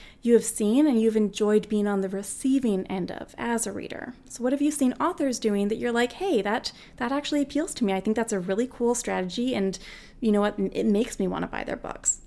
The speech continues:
I would be very curious about that. So feel free to email hello at saganmorrow dot com or connect, connect with me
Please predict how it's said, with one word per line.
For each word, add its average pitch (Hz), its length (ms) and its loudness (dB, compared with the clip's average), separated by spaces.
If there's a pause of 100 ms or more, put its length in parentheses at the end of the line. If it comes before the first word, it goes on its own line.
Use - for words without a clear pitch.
I 233 80 -6
would 359 200 -6
be 220 120 -4
very 214 260 0
curious 233 420 -4
about - 220 -14
that. - 240 -12 (760)
So 285 180 6
feel 302 200 0
free 339 200 0
to 339 200 0
email 233 440 2
hello 262 340 2
at - 160 -6
saganmorrow 226 540 0
dot 202 160 -4
com 202 340 -2 (420)
or 311 160 4
connect, 277 440 -2
connect 254 280 -2
with 277 200 0
me 233 260 2